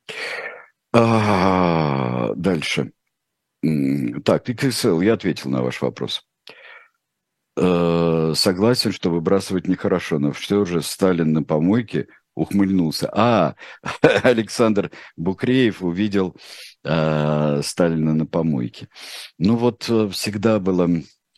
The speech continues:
книжку жалко. Но когда я увидел мамино лицо, знаете, когда я был маленький и воспитанный так, что книжки нельзя портить и так далее,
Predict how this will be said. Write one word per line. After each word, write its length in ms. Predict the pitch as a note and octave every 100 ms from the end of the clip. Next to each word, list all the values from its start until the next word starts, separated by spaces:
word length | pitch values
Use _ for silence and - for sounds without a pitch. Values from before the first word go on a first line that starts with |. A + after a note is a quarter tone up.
| - _
книжку 440 | - G2 - A2
жалко. 540 | G2+ G2+ B1 - - - - - - - _
Но 240 | D#2 F2+
когда 600 | - F#2+ F#2 G#2 G#2 G2 - -
я 360 | E2+ F#2+ F#2+
увидел 500 | F#2 F#2+ F#2+ G2+ F2
мамино 380 | F2 F#2 F2 F2
лицо, 400 | E2+ F#2 - D#3+
знаете, 500 | A#2+ F#2 A#2+ - B2+ - - - _ _
когда 260 | D#2+ D#2+ D#2+
я 80 | D2+
был 280 | C#2 C#2+ A#1+
маленький 640 | G#1+ C2 G2 A#2+ G#2 D2+
и 40 | C#2+
воспитанный 540 | D2 - E2+ - C#2+
так, 260 | - E2 F#2+
что 180 | - C2+
книжки 380 | D2+ D2+ -
нельзя 400 | C2+ C#2 C2 C2
портить 500 | B1 E2 F#2 - -
и 40 | -
так 260 | - B1+
далее, 360 | B1+ E2+ E2+ C2+